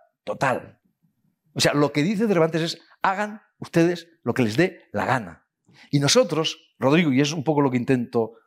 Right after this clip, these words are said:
mostrar en este libro, o una de las cosas de las que habla El punto ciego, es de que nos hemos quedado con una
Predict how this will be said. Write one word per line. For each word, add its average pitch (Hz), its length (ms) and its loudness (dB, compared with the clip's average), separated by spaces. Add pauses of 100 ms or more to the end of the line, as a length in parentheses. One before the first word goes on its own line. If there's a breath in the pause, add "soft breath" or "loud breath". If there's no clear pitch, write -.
(440 soft breath)
mostrar 123 720 0
en 120 100 -8
este 123 180 -4
libro, 131 260 4
o - 20 6
una 139 180 4
de 123 60 4
las 107 140 0
cosas 110 260 -6
de 110 60 0
las - 140 2
que - 100 -2
habla 107 380 0
El 113 100 -12
punto 123 240 -4
ciego, 151 380 2 (320 soft breath)
es 139 80 -4
de 170 100 4
que 175 220 0
nos 147 260 0
hemos 214 240 0
quedado 180 540 4
con 143 140 0
una 165 320 0